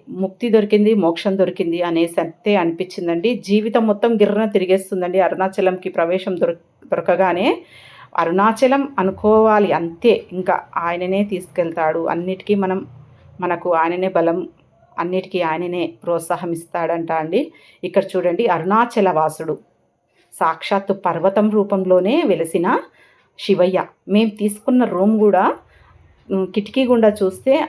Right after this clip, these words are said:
ఆయన ఒడిలో కూర్చొని నిద్రపోయినట్టే అనిపించిందండి. కిటికీ గుండా చూస్తే పర్వతమే కనిపించింది.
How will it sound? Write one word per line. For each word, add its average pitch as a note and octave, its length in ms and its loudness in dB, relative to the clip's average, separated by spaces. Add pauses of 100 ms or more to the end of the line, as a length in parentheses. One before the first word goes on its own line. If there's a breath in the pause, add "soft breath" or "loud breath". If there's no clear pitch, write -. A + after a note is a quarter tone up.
(100)
ఆయన F#3+ 340 2
ఒడిలో G3 440 4
కూర్చొని G3 600 0
నిద్రపోయినట్టే F3+ 960 -2
అనిపించిందండి. F3 840 -2
కిటికీ G#3+ 360 0
గుండా G3+ 240 4
చూస్తే F#3+ 360 -2
పర్వతమే F#3 540 -2
కనిపించింది. E3+ 720 -8